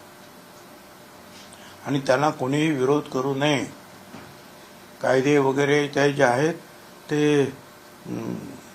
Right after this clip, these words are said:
अजिबात ते सांगून वेळ काढू नये.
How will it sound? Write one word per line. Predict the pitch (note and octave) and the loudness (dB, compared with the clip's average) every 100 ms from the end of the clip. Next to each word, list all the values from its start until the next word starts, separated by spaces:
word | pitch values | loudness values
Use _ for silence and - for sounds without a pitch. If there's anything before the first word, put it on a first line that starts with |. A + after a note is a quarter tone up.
| - - - - - - - - - | -20 -20 -20 -20 -20 -20 -20 -20 -6
अजिबात | C#3 D3+ E3 E3 - - - - - - - - - - - | 2 6 6 4 -8 -20 -20 -20 -20 -20 -20 -20 -20 -20 -12
ते | C#3+ | -8
सांगून | - C3+ D#3 D#3 D3+ C#3 | 2 4 4 0 -2 0
वेळ | D3 D3 | 2 4
काढू | C3+ C3+ C#3+ | 4 4 2
नये. | C#3 G#2+ | 0 -2